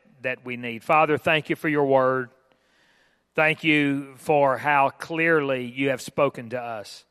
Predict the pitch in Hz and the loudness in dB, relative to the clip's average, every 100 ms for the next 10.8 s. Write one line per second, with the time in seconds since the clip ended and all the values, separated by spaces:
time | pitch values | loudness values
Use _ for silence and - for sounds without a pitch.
0 | _ _ _ _ _ - 147 151 165 175 | _ _ _ _ _ -2 0 2 4 4
1 | 156 147 156 156 151 139 151 135 170 160 | 4 2 2 2 2 4 4 2 4 6
2 | 143 110 - 139 131 143 147 135 135 139 | 4 2 -4 -8 -10 -12 -10 -8 -6 -4
3 | 131 151 139 117 - - 143 120 _ _ | 2 2 2 0 -4 -2 -2 -4 _ _
4 | _ _ _ _ - 139 151 147 151 143 | _ _ _ _ -2 2 4 2 2 2
5 | 143 135 147 131 143 139 127 147 143 147 | 0 -2 -4 0 2 2 2 2 4 4
6 | 165 143 147 143 139 135 147 123 127 127 | 2 2 0 0 -4 -6 -8 -8 -6 -4
7 | 135 139 - - 135 123 - 139 123 123 | -2 -2 -4 -4 -6 -6 -12 -10 -8 -8
8 | - 139 127 127 - 123 120 104 101 101 | -4 0 2 0 -6 -14 -10 -8 -8 -10
9 | - _ _ _ _ _ _ _ _ - | -18 _ _ _ _ _ _ _ _ -2
10 | 143 139 139 131 135 127 117 101 | 0 0 -2 -6 -6 -4 -6 -10